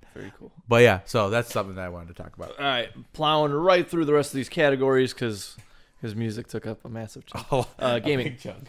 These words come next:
Speaker 1: So, uh, we've praised Warframe before and their microtransaction system. You, essentially, the whole point is you get what you pay for.
Speaker 2: Yeah.
Speaker 1: If you wanna use premium currency, you know exactly damn well what you're getting,
Speaker 2: Uh-huh.
Speaker 1: right?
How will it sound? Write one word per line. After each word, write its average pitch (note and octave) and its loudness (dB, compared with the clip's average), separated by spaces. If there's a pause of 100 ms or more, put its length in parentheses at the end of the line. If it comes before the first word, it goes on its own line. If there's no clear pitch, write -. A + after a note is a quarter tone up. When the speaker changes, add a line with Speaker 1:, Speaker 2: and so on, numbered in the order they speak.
(160)
Speaker 1:
So, C3 2
uh, C3 4
we've C3+ -6
praised D#3 -2
Warframe B2+ -2
before A#2 -2
and A2+ -4
their A2 -8
microtransaction A2+ -10
system. A2 -14 (340)
You, B2+ 2 (240)
essentially, D#3 0
the C3+ 2
whole D3 0
point C3+ -4
is A2 -6
you A#2 -4
get C3+ 2
what B2 -4
you - -16
pay A#2+ -6
for. - -16 (140)
Speaker 2:
Yeah. G#2+ -8
Speaker 1:
If B2 -8
you B2+ -4
wanna C#3 0
use C#3+ -4
premium D3 -4
currency, C#3+ -6
you A#2+ -6
know B2 0
exactly A#2 -2
damn A#2 -6
well A#2 -6
what A2 -10
you're A2+ -14
getting, - -14 (100)
Speaker 2:
Uh-huh. A#2 -6 (280)
Speaker 1:
right? B2 0